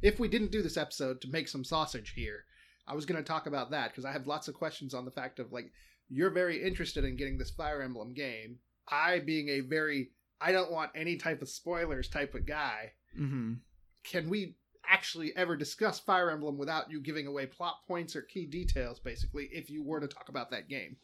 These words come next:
Speaker 2: Oh, you mean, like, if I were to talk about it on the podcast
Speaker 1: Yeah.
Speaker 2: or something? Um, I think so. A lot of reviews and things like that go out of their way to make sure they don't spoil games and, like, especially, like, previews and stuff like that when,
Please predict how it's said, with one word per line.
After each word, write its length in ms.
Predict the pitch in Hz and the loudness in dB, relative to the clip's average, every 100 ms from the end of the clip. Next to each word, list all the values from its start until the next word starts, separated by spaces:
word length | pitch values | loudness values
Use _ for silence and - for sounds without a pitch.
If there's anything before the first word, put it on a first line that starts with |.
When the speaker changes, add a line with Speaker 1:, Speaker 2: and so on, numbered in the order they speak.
| - | 4
Speaker 2:
Oh, 200 | 156 143 | 8 8
you 140 | 156 160 | 8 6
mean, 180 | 147 | 6
like, 140 | 143 135 | 4 2
if 160 | 139 | 6
I 100 | 143 | 8
were 100 | 139 | 8
to 60 | 127 | 6
talk 220 | 139 127 | 4 4
about 220 | 123 113 | 6 4
it 60 | 117 | 4
on 140 | 107 | 2
the 80 | 104 | 2
podcast 480 | 110 107 104 92 76 | 2 2 2 0 2
Speaker 1:
Yeah. 160 | - - | 0 0
Speaker 2:
or 60 | |
something? 400 | - 76 - - - - - _ - - | -6 -8 -12 -16 -18 -20 -20 _ 6 8
Um, 680 | 208 262 311 311 311 269 214 - - - - _ _ | 12 10 8 6 4 2 -2 -8 -12 -18 -20 _ _
I 180 | 240 359 | 8 8
think 260 | 392 254 208 | 8 6 6
so. 420 | - 107 113 196 - - _ _ | 6 6 6 2 -4 -20 _ _
A 60 | 180 | 6
lot 280 | 165 185 254 | 10 12 12
of 280 | 254 208 202 | 8 8 10
reviews 1120 | 160 143 147 156 147 139 131 123 - - - - _ _ _ - | 10 6 4 6 8 8 6 4 2 0 -2 -12 _ _ _ 0
and 600 | 135 127 123 120 120 117 | 2 4 2 2 2 0
things 340 | - 147 139 | 2 2 4
like 280 | 131 117 120 | 2 2 4
that 400 | 117 117 107 - | 6 8 6 6
go 160 | 127 | 8
out 220 | 120 120 120 | 10 8 8
of 80 | |
their 180 | 120 113 | 4 4
way 220 | 113 113 | 6 6
to 80 | 117 | 4
make 220 | 113 113 | 4 0
sure 260 | - 127 113 | 0 2 2
they 180 | 107 107 | 2 2
don't 260 | 107 98 | 0 -2
spoil 760 | - - 113 110 104 101 101 104 | -4 0 4 8 8 8 4 2
games 640 | 110 104 98 101 107 107 | 0 0 0 -2 -2 -4
and, 120 | 107 104 | -6 -6
like, 180 | 98 | -6
especially, 360 | 110 - 113 110 | -6 -4 -4 -2
like, 180 | 104 101 | -4 -4
previews 680 | - 131 117 113 107 101 110 | -6 -2 -2 -2 -2 -2 -4
and 100 | 107 | -4
stuff 220 | - 98 | -4 -2
like 160 | 101 101 | -4 -2
that 280 | 101 98 - | -2 -2 -2
when, 220 | 101 | -4